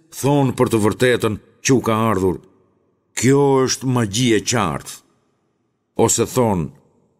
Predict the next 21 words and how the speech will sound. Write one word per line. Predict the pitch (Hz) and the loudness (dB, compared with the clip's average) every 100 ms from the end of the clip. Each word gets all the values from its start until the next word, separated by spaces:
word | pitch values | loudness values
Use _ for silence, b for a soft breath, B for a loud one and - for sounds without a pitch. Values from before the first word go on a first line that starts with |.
| _ _ _ _ _ - | _ _ _ _ _ -6
"Ai, | 82 92 170 117 - _ _ - | 0 2 2 0 -4 _ _ -4
Muhamedi, | 87 76 76 107 110 113 117 _ _ _ _ | -2 -2 0 0 2 0 -2 _ _ _ _
e | - | -2
ka | 127 143 | 0 0
trilluar | 127 127 104 135 117 | 0 0 2 2 2
vetë | 76 107 147 67 | 0 -2 -2 -6
atë." | - 65 - _ _ _ _ _ _ _ _ _ - | -12 -14 -14 _ _ _ _ _ _ _ _ _ -2
Ti | 190 | 2
ju | 202 | 2
thuaj, | 131 123 90 73 69 - _ _ _ _ _ _ _ _ _ - | 2 0 0 0 -2 -6 _ _ _ _ _ _ _ _ _ -8
"Nëse | - 78 98 | -4 0 0
unë | 120 135 131 | 2 0 0
e | |
kam | 127 135 120 | -2 -2 -2
trilluar | 101 110 101 123 117 101 | 0 0 2 2 2 2
atë, | 90 76 90 82 69 _ _ _ _ _ _ _ _ - | 0 -2 0 -2 -4 _ _ _ _ _ _ _ _ -2
ju | 87 87 95 92 | 0 2 2 2
nuk | 92 87 | -2 -6
keni | - 107 107 104 | -2 0 2 0
asnjë | 101 - 92 | 0 -2 -2
mundësi | 90 85 80 78 - - 101 | 0 0 0 0 0 0 2